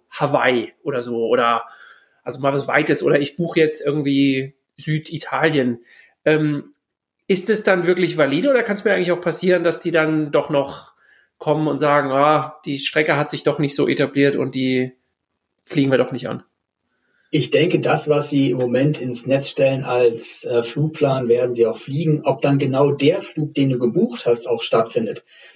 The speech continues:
Speaker 2: das ist noch mal eine andere Frage. Oder ob sie eben verschiedene Flüge zusammenlegen, um die Auslastung zu erhöhen.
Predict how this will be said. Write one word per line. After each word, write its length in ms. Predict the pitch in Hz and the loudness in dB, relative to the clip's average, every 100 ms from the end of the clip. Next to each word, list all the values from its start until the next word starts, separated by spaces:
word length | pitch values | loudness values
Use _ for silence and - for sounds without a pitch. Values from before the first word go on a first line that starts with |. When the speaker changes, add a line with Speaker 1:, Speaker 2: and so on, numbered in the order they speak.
| - | -2
Speaker 2:
das 200 | - 208 | 0 0
ist 120 | - | 0
noch 140 | 143 | 2
mal 120 | 139 | 2
eine 120 | 135 117 | 0 2
andere 300 | 143 151 139 | 2 2 2
Frage. 400 | 127 127 123 143 | 2 2 2 2
Oder 280 | 143 143 | 2 2
ob 120 | 135 135 | 0 -4
sie 180 | 139 | -6
eben 320 | 131 127 123 120 | -6 -4 -6 -4
verschiedene 460 | 127 - 143 143 | -4 0 2 2
Flüge 320 | - 135 135 | 2 0 0
zusammenlegen, 680 | 117 123 113 139 135 131 127 | -2 -2 0 2 0 0 -2
um 220 | - 131 | 0 0
die 120 | 127 117 | 0 2
Auslastung 520 | 117 - 117 113 117 | 2 2 -2 -2 -8
zu 140 | - | -2
erhöhen. 340 | - 110 - | -2 -2 -8